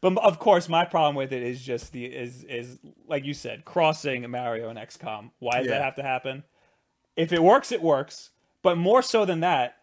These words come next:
Speaker 1: are the themes. That ha-, drives me up a freaking wall.
Speaker 2: <laughs>
Speaker 1: Having the selfie rabbit.
Speaker 2: Yeah.
Speaker 1: Have, because it's, it's, like, akin to me, the Emoji Movie. Having a selfie rabbit, having dabbing Luigi. Let me,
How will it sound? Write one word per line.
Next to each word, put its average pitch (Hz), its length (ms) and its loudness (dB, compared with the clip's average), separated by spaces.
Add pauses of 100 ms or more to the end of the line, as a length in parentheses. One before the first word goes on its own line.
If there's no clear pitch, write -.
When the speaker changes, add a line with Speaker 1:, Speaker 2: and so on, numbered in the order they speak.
(220)
Speaker 1:
are 143 180 2
the 127 120 -8
themes. 113 680 -12 (380)
That 147 320 4 (200)
ha-, 139 240 -8
drives 131 340 -2
me 123 120 -10
up 120 140 -8
a 120 40 -12
freaking 135 420 -12
wall. 123 220 -6 (200)
Speaker 2:
<laughs> - 200 -20
Speaker 1:
Having 131 640 0
the 139 80 -8
selfie 151 460 0
rabbit. 151 360 -2 (220)
Speaker 2:
Yeah. 120 300 -2 (540)
Speaker 1:
Have, 139 340 0
because 143 220 -6
it's, 143 180 -14
it's, 151 220 -2
like, 147 300 2 (120)
akin 180 500 -2
to 165 100 -8
me, 151 380 -8
the 135 200 -6
Emoji 131 440 -6
Movie. 107 300 -14 (340)
Having 139 280 -2
a 120 40 -8
selfie 175 460 -2
rabbit, 175 420 0 (140)
having 131 540 -8 (220)
dabbing 151 460 0
Luigi. 139 600 -6 (240)
Let 165 160 0
me, 185 260 -2